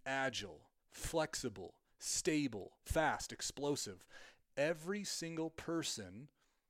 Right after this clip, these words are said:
that operates at a high level, which is you, which is me,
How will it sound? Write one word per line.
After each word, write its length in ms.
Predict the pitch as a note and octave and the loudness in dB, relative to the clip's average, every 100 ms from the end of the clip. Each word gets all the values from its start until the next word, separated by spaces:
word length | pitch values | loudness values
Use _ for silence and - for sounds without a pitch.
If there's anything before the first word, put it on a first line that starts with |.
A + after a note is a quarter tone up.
| _ _ | _ _
that 160 | B2 B2 - | -4 -2 -2
operates 600 | B2 C3+ E3 D#3 D#3 - | -2 0 -2 0 0 -2
at 80 | G#2+ | -4
a 40 | |
high 360 | G2+ - B2+ G3+ | -6 -4 0 0
level, 560 | D#3 A2 F#2 G2 E3+ _ _ _ | 2 -2 -2 -8 -8 _ _ _
which 180 | - G#2 | -10 -6
is 180 | B2+ C#3+ | -6 -4
you, 300 | A#2 G#2+ A2 | -4 -2 -4
which 180 | C3 G2+ | -8 -6
is 160 | D3+ C3 | -6 -6
me, 320 | A#2 F#2+ C3+ | -6 -6 -12